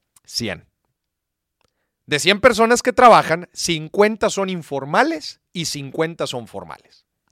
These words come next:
De los informales, perdón, de los formales, que son, pues, los de los que estamos hablando,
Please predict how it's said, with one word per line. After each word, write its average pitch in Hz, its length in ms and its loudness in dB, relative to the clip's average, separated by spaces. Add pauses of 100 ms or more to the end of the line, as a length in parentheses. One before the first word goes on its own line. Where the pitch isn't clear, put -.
(1700)
De 156 300 -2
los 214 340 -2
informales, 233 1300 -4 (340)
perdón, 147 240 -2
de 131 80 -4
los 180 220 0
formales, 170 500 -2
que - 140 -14
son, 110 500 -12
pues, 104 140 -12
los 95 280 -14
de 95 120 -16
los 87 180 -14
que - 80 -20
estamos 101 420 -12
hablando, 110 400 -8